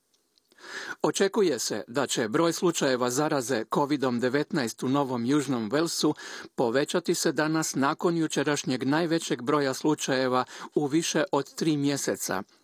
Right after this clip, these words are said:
kada je zabilježeno tisuću tristo šezdeset novozaraženih. Pri tome, vladi Novog Južnog Walesa upućena je kritika zbog različitih poruka koje šalju stanovništvu.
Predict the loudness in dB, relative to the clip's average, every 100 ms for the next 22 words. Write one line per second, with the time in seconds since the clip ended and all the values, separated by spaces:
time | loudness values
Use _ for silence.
0 | _ -2 0 0 0 0 0 0 2 2
1 | 2 0 0 -4 -14 -8 -2 0 0 0
2 | -2 0 0 0 0 0 2 0 0 -2
3 | 0 0 -2 -2 0 0 0 0 0 0
4 | -2 -2 -4 -8 -18 _ _ _ -20 _
5 | _ -2 -2 2 2 2 0 -2 0 2
6 | 2 0 0 -2 -2 0 0 -2 0 0
7 | 0 0 0 -2 -10 -18 -20 0 0 2
8 | 0 2 2 0 0 0 0 0 0 0
9 | 2 0 2 2 2 0 0 0 -2 0
10 | 2 2 2 0 -2 0 0 2 0 0
11 | 0 2 0 0 -2 0 -2 -2 -4 -2
12 | -4